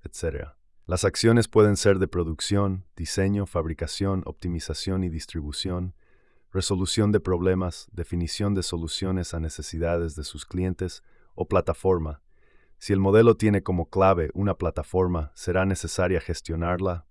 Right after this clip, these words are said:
promocionarla, proveerla de servicios, etcétera. Los recursos clave, key resource,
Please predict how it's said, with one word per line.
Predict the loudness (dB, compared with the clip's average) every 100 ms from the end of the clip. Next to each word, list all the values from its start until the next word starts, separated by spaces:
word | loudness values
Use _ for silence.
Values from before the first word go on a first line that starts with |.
| _
promocionarla, | -6 -4 -4 -4 -2 -2 -2 -4 -6 _ -4
proveerla | -2 2 2 2 -2
de |
servicios, | -4 -6 -4 -6 -4 -8 -8 -16
etcétera. | -20 -12 -10 -10 -14 -18 _ _ _ _ _ _ _ _
Los | -4 0
recursos | 2 2 2 2 2
clave, | 6 6 6 0
key | 0 0
resource, | 2 2 2 2 -2